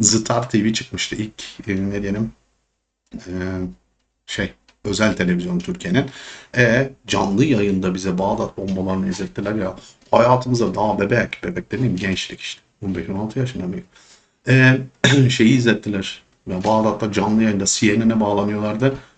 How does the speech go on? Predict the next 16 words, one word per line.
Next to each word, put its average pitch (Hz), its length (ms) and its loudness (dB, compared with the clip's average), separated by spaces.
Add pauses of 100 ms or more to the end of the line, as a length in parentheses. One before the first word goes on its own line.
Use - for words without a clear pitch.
(140)
Gumle-, 107 680 8
gumlemeleri 104 600 2
izledik. 98 320 -4 (280)
Biz 117 160 -2
de 110 100 2
heyecan 120 500 4 (100)
içerisinde 107 500 -4
hayatında 107 500 0
ilk 107 140 -4
kez 104 220 -4
canlı 117 360 0 (520)
savaş 120 420 0
izliyorsun 92 560 -6
abi. 90 140 -6
Birinci 110 300 -2
Körfez. 95 380 0